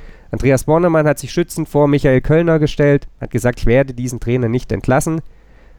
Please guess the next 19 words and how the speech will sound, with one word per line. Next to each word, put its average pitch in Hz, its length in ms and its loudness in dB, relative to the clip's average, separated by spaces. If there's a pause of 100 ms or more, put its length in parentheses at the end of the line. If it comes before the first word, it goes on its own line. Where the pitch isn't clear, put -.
(160)
Und 107 100 -4
am 110 120 0
Ende 135 580 2
musste 127 360 0
er 147 380 4
erst 139 300 -2
gehen, 143 380 0
bevor 127 260 0
Michael 123 380 2
Kölner 143 360 2
gehen 143 280 0
konnte. 147 420 0 (500)
Und 117 140 -6
das, 135 240 2
obwohl 147 440 2 (580)
Kretlein, 143 580 2
also 113 160 -4
der 107 140 2
Aufsichtsratsvorsitzende, 131 1200 -2